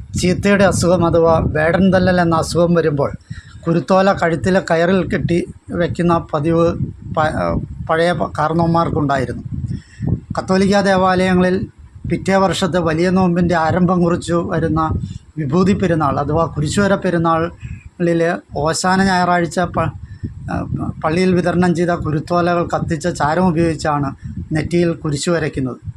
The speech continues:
ഇതിന് വളരെ അർത്ഥമുണ്ട്. മഹത്വത്തിൻ്റെ, ഏഹ്, മഹത്വത്തിൻ്റെ അടയാളമായ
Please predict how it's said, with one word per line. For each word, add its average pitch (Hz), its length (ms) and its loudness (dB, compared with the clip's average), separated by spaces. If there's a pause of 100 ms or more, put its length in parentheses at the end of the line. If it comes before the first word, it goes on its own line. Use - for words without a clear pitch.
(600)
ഇതിന് 180 200 2
വളരെ 175 300 2
അർത്ഥമുണ്ട്. 160 500 0 (1000)
മഹത്വത്തിൻ്റെ, 180 760 0 (560)
ഏഹ്, 165 320 0 (540)
മഹത്വത്തിൻ്റെ 190 1000 0
അടയാളമായ 175 680 2